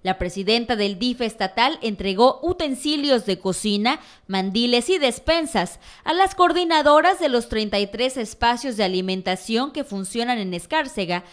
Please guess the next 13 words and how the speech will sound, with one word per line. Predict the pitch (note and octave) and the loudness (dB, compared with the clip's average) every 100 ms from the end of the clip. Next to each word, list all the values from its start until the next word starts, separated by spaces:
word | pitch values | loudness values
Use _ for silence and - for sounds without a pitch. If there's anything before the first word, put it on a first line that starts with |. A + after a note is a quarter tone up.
| - - | -20 -4
para | - F#4+ | 0 2
que | F#4+ G4 | 0 2
continúen | F#4 F#4 F4 E4 F4 E4+ | 2 2 -2 2 2 0
siendo | E4 D4+ D4+ D4 | -2 -2 4 6
lugares | B3 A#3 B3+ C4 C4+ G#3 | 6 4 2 2 0 -2
dignos | A#3 A#3 B3+ E4 E4+ | -4 -2 -2 -2 0
donde | A#3 G3 | -2 0
los | F3+ F3+ G3+ | 0 0 -2
niños | A#3+ B3+ B3+ - | -4 -2 -4 -4
y | C4+ | 0
las | E4+ F4+ | 0 0
personas | C#4+ B3 C#4 C#4 A3+ | -2 -4 -4 -4 -2
vulnerables | G3+ F#3 F#3 F#3+ G3 B3+ - | -4 -2 2 2 2 0 -4